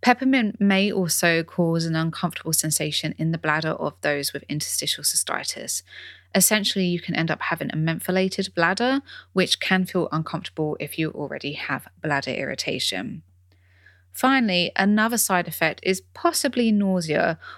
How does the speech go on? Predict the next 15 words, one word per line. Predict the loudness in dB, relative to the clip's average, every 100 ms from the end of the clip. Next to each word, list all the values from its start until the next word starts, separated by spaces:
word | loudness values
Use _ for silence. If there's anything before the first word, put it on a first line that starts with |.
| -4
although | 0 2 4 2
this | 2 0 2
is | 2 2
more | 4 4 2
likely | 0 -2 -4 -6
to | -4
occur | -6 -2 -2 -2
with | -4
capsules | -4 -4 -2 -4 -4 -4
of | -6 -6
peppermint | -6 -4 -4 -4
oil | -4 -6 -6 -6
rather | -2 -2 -4
than | -8 -8
tea. | -6 -6 -8 -10